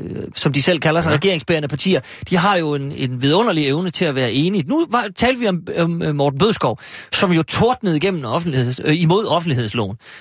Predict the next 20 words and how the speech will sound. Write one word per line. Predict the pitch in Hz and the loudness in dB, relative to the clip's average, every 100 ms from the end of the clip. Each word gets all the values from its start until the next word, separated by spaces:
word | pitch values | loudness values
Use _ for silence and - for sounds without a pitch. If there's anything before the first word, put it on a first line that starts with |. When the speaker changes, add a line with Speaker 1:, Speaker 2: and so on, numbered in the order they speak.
| - | -4
Speaker 1:
Men | 147 | 0
da | 147 | 2
han | 151 | 2
så | - | 0
se-, | 220 226 - | 2 2 0
selv | - 247 202 | -2 -2 -2
sidder | - - 165 | -2 2 2
med | 135 139 | 0 -2
den, | 120 - _ _ _ _ _ - | -4 -8 _ _ _ _ _ -2
så | 196 | 2
var | |
der | 180 | 2
jo | 139 | 2
ingen | 214 | 0
grænser | 170 - 202 | 0 0 0
for, | 151 | 0
hvor | 156 123 | 0 0
vidunderligt | 127 180 226 120 113 - | 2 2 2 -2 -6 -2
den | 120 107 | -2 2
var. | 196 | 0